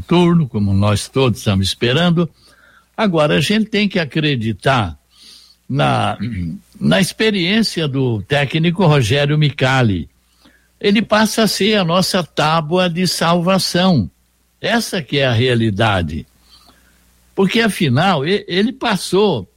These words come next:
na base de vários times, como o Figueirense, no Atlético Mineiro, vários anos. Ele foi da seleção sub-vinte, dois mil e quinze, dois mil e dezesseis, seleção brasileira.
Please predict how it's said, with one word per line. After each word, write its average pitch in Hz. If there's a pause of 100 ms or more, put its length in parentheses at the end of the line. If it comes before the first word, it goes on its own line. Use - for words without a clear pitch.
(400)
na 147
base 165
de 151
vários 208
times, 165
como 147
o 131
Figueirense, 117 (360)
no 143
Atlético 156
Mineiro, 131
vários 123
anos. 135 (720)
Ele 202
foi 196
da 151
seleção 147 (320)
sub-vinte, 151
dois 135
mil 151
e 135
quinze, 156
dois 127
mil 139
e -
dezesseis, 123
seleção 139
brasileira. 127